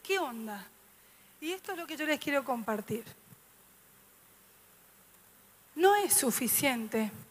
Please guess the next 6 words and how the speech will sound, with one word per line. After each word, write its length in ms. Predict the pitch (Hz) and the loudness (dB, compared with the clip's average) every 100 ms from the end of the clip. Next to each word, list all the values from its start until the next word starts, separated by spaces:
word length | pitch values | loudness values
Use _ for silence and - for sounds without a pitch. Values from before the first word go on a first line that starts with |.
| - - - - - - - - - - - - | -20 -20 -20 -20 -20 -20 -20 -20 -20 -20 -18 4
con 220 | 277 269 | 6 8
la 80 | 254 | 6
adoración 680 | 254 247 240 - 302 330 285 | 6 4 2 2 4 4 4
de 180 | 269 | 2
este 260 | 285 - 262 | 2 -6 -10
tiempo. 500 | 214 220 220 214 | -8 -10 -10 -10